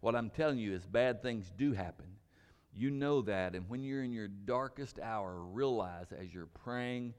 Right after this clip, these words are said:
as you're seeking God's face, that God has a plan for you.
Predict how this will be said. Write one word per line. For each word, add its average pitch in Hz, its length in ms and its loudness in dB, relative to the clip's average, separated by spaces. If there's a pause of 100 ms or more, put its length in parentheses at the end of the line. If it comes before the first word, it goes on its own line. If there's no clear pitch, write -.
(360)
as 95 180 -6
you're 82 140 -10
seeking 127 600 -8
God's 107 380 -2 (100)
face, 92 340 -6
that 76 260 -14
God 110 500 -2 (520)
has 101 200 -2
a 95 60 -6
plan 90 500 -4 (460)
for 95 100 -8
you. 87 240 -10